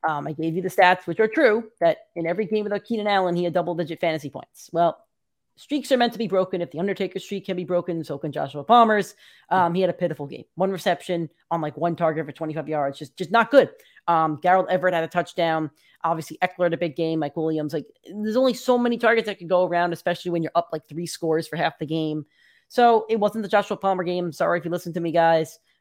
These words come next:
Um, you know, hopefully listen to my other Charger takes, 'cause I told you to play the other Chargers too. Um, unfortunately, that's the one that did not produce. Seattle Seahawks at the, the Detroit Lions in a game that I was a gazillion percent sure was a four o'clock game.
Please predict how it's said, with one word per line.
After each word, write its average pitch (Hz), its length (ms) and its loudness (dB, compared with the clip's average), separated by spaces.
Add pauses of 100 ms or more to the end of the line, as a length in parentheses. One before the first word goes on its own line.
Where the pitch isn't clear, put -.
(100)
Um, 151 420 0
you 165 80 -8
know, 151 100 -8 (100)
hopefully 196 280 0
listen 180 300 -4
to 175 80 -10
my 165 160 0
other 311 180 -2
Charger 165 380 0
takes, 190 300 -10
'cause 156 120 -6
I 151 40 -4
told 165 240 -6
you 170 80 -4
to 151 40 -12
play 175 200 0
the 151 100 -4
other 311 180 -2
Chargers 156 400 -4
too. 202 360 0 (360)
Um, 170 220 -2
unfortunately, 190 580 -4
that's 160 220 0
the 165 100 -4
one 151 140 -2
that 147 140 -6
did 147 120 -6
not 139 300 -8 (540)
produce. - 340 -16 (920)
Seattle 320 360 10
Seahawks 247 420 4
at 190 120 -4
the, 170 220 -8 (120)
the 175 100 -4
Detroit 196 400 -4
Lions 180 400 0
in 180 100 -2
a 180 60 -4
game 202 240 -4
that 202 120 -2
I 196 80 0
was 185 160 -2
a 180 60 -4
gazillion 170 680 0
percent 202 300 -2
sure 220 160 0
was 180 120 -2
a 165 40 -6
four 202 260 0
o'clock 160 360 -2
game. 151 400 -6